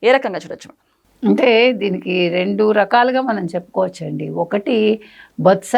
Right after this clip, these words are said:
Speaker 2: పార్టీని వదిలి వెళ్ళిపోతారనే ఒక రూమర్ వచ్చింది మొన్న.
Speaker 1: మ్మ్.
Speaker 2: మండలి ఖాళీ అయిపోతుంది, already నలుగురు వెళ్ళిపోయారు మండలి నుంచి,
Speaker 1: మ్మ్.
Speaker 2: బొత్సతో పాటు పది మంది జనసేనకి వెళ్ళిపోతారు
Speaker 1: మ్మ్, మ్మ్.
Speaker 2: అని ఒక మాట అయితే ప్రచారంలోకి వచ్చింది.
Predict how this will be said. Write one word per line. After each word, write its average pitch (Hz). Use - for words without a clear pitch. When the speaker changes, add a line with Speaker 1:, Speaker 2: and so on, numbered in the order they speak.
Speaker 2:
పార్టీని 233
వదిలి 220
వెళ్ళిపోతారనే 196
ఒక 185
రూమర్ 185
వచ్చింది 147
మొన్న. 135
Speaker 1:
మ్మ్. 165
Speaker 2:
మండలి 208
ఖాళీ 190
అయిపోతుంది, 185
already 202
నలుగురు 180
వెళ్ళిపోయారు 175
మండలి 160
నుంచి, 156
Speaker 1:
మ్మ్. 170
Speaker 2:
బొత్సతో 214
పాటు 208
పది 185
మంది 185
జనసేనకి 180
వెళ్ళిపోతారు 160
Speaker 1:
మ్మ్, 170
మ్మ్. 170
Speaker 2:
అని 262
ఒక 262
మాట 202
అయితే 233
ప్రచారంలోకి 190
వచ్చింది. 139